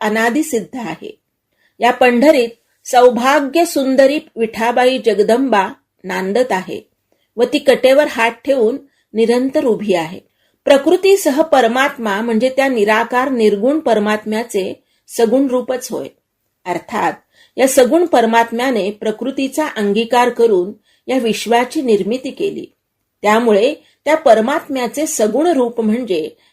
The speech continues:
या विश्वाची आई होय. तिलाच आपण जगदंबा म्हणतो, तीच विठाई होय. म्हणून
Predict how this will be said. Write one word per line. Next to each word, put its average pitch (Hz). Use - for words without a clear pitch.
या 262
विश्वाची 208
आई 190
होय. -
तिलाच 220
आपण 214
जगदंबा 233
म्हणतो, 185
तीच 370
विठाई 220
होय. -
म्हणून 254